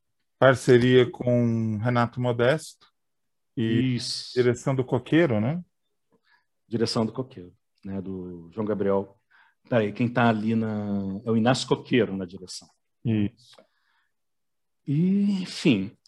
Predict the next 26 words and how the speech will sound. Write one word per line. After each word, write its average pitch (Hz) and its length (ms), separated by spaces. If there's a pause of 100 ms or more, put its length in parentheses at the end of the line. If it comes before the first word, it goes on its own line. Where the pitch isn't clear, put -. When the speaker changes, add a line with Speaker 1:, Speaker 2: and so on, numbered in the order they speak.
Speaker 2:
é 156 140
uma 196 100
novela 175 220
que 175 80
eu 175 40
tive 160 280
muita 170 220
expectativa. - 680
Eu 120 60
te - 100
confesso 170 500
que - 120
eu 190 100
assisti - 380
essa 170 160
novela 147 400
com 165 120
muita, 123 1000 (1300)
eu 117 60
tava 160 180
esperando, 147 640
né? 104 160 (360)
Porque - 160
tem 247 140
essa 240 160
coisa. 165 400